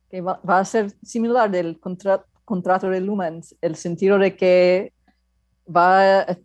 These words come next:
va a ser un contrato para la operación de las plantas existentes de la autoridad, ah, y la empresa privada no va a tener que aportar sus propios fondos, invertir sus propios fondos en las plantas.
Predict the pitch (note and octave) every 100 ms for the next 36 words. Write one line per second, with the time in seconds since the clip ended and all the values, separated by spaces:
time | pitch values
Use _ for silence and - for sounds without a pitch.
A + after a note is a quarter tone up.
0 | _ - F3 F#3 F#3 G#3 G#3+ G3+ G#3 G3+
1 | F#3+ F#3+ F#3+ G3+ G3 F3 F3 E3 D#3 F#3+
2 | F3+ E3+ E3+ - F#3 A#3+ G3 F3 - E3+
3 | F3 F3 F3 F#3 - F3+ - E3+ E3 F3
4 | E3+ E3+ D#3 D#3 D#3 D3+ D3 C#3 C#3 _
5 | _ _ - D#3 D3+ D3+ C#3 E3 D#3+ D#3
6 | D#3 D3+ - _ _ _ - D#3+ D#3 D#3
7 | E3+ F#3 F3+ F#3 F3+ F#3 F#3 E3+ D#3+ F3
8 | F3 E3+ D#3+ D#3 E3+ F#3+ F#3 F#3 F#3 F3+
9 | - D#3+ - E3 D#3+ D#3+ E3 F3 - E3+
10 | - E3 D#3+ F3 E3 _ F3+ E3+ D3 C#3+
11 | - D#3 D3+ - E3 F3 F3 - F3+ E3
12 | - F3 D#3 C#3+ - D#3+ D3 C#3+ C#3+ -
13 | D3 - D#3 D3 D3 G2+ - -